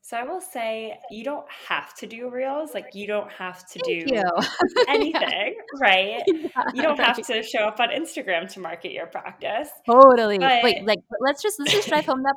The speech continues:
Speaker 2: point. I think that's such an
Speaker 1: Yes.
Speaker 2: important point. Before we go any further, the listener, I'm so glad you're here. You're here because there's some part of you who has, that has an interest in utilizing Instagram as part of your business plan. But before we go any further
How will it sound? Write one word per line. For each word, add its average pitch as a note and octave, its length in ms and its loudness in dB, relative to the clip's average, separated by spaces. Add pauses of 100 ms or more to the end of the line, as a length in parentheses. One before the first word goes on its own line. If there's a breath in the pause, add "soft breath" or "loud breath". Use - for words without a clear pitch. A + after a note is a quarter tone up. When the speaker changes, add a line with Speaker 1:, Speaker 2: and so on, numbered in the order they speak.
Speaker 2:
point. G3+ 320 -2
I A3+ 100 -4
think C4+ 140 -6
that's F#4 120 -4
such B3+ 140 -4
an A#3+ 80 -2
Speaker 1:
Yes. F3 100 0
Speaker 2:
important A#3 320 -2
point. G3 180 -6
Before G#3+ 240 -8
we B3+ 80 -2
go C4 240 -2
any G#3+ 240 -4
further, F#3+ 480 -6 (480 loud breath)
the G#3 80 -8
listener, B3 480 -4
I'm A3 120 -4
so G#3+ 240 -6
glad C4+ 200 -6
you're D#4 100 -8
here. A#3+ 360 -6
You're G#3+ 180 -8
here A3+ 240 -6
because A#3+ 340 -10
there's G3+ 220 -6
some A#3+ 200 -8
part A#3+ 240 -8
of A#3 60 -8
you A#3 140 -14
who G#3+ 120 -14
has, G3 200 -10
that F#3+ 140 -16
has F#3 140 -14
an D#3+ 100 -16 (100)
interest C4+ 600 -8
in F#3+ 140 -8
utilizing A3+ 840 -6 (460 soft breath)
Instagram G3+ 680 -6 (120)
as F3+ 400 -6
part G#3 340 -12
of A3 100 -12
your A#3 140 -8
business F#3+ 420 -10
plan. F3+ 400 -12 (500 soft breath)
But G3+ 140 -6
before G#3 240 -10
we G#3 100 -4
go G3 140 -4 (120)
any A3+ 220 -4
further F#3 500 -12